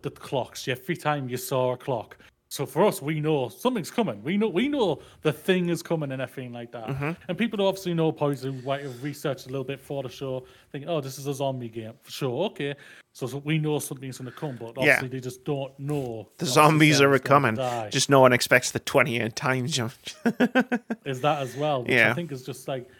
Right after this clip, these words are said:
Speaker 1: and I loved how they paralleled it, paralleled it really good of how they ended the first episode, because, like, obviously halfway through, Joel's just lost it. Uh, he's frozen when he's trying to protect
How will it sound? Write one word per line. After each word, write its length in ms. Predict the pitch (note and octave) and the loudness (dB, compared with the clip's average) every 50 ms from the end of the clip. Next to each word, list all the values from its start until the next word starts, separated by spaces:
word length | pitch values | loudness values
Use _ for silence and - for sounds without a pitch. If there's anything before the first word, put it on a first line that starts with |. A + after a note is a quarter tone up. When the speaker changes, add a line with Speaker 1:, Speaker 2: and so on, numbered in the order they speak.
| - - | -12 -4
Speaker 1:
and 80 | C#3+ D3+ | 0 0
I 40 | E3 | 2
loved 260 | E3+ F#3+ G#3+ G3+ - | 2 2 0 -2 0
how 140 | - G3 F#3 | 0 0 0
they 100 | E3 D#3+ | 0 -2
paralleled 640 | D#3 - E3 E3+ F3+ F3 E3+ - E3 D3+ C#3+ B2+ | -2 0 2 2 2 0 -2 -2 0 0 0 0
it, 160 | C3 C3 - - | -4 -8 -8 -6
paralleled 420 | - D#3+ E3+ E3+ D3+ C#3+ C3+ C3+ | -4 -2 -2 0 -2 -2 -4 -6
it 80 | C#3 C3+ | -8 -10
really 220 | C#3 C3+ B2+ A#2+ | -10 -10 -10 -10
good 200 | A#2+ D#3 D3+ C3+ | -8 -8 -8 -8
of 60 | A#2 | -6
how 160 | A#2+ C3 C3 | -4 -4 -4
they 160 | B2 B2 B2 C#3 | -2 -4 -6 -6
ended 200 | D3+ D3+ C3+ B2 | -6 -8 -8 -10
the 80 | - | -12
first 320 | - - C#3 B2+ B2 - - | -12 -10 -8 -8 -8 -8 -10
episode, 360 | D3 D3 B2 - C#3 A#2+ - | -12 -10 -10 -12 -12 -12 -12
because, 260 | A#2 - C3 A#2+ A#2+ | -12 -12 -12 -10 -10
like, 160 | B2+ A#2+ - | -10 -10 -10
obviously 240 | C#3 C3 C3 - C3 | -10 -12 -10 -8 -6
halfway 320 | B2+ D3 D3 C#3 - C#3+ | -2 -2 -2 -2 -4 -8
through, 300 | B2+ - - D3+ D3+ D3+ D3+ - _ _ _ _ _ | -10 -8 -8 -8 -8 -8 -10 -14 _ _ _ _ _
Joel's 280 | _ - A#2+ A#2+ A#2 - | _ -10 -8 -8 -8 -10
just 180 | A#2 - - | -14 -12 -8
lost 240 | C3+ A#2+ A2 - - | -8 -8 -8 -8 -10
it. 120 | C#3 C3+ - _ _ _ _ _ - | -12 -12 -12 _ _ _ _ _ -12
Uh, 340 | C3 B2 A#2+ A#2+ A#2+ A#2+ B2 - - | -10 -8 -8 -6 -6 -8 -10 -12 -14
he's 320 | - E3+ E3 E3 D#3+ D#3+ | -10 -4 -2 -2 -2 -2
frozen 580 | - - - E3+ F3+ F3 E3+ E3 C#3+ C3+ B2+ C3 | -4 -6 -2 0 2 2 0 0 -4 -8 -10 -10
when 80 | B2+ | -10
he's 140 | C3 B2 - | -12 -12 -12
trying 220 | - - C#3 C3 B2+ | -10 -8 -8 -8 -10
to 60 | A#2+ | -12
protect 580 | B2+ B2+ - - D3 C#3 - - - - - | -16 -14 -10 -8 -8 -8 -8 -12 -20 -20 -20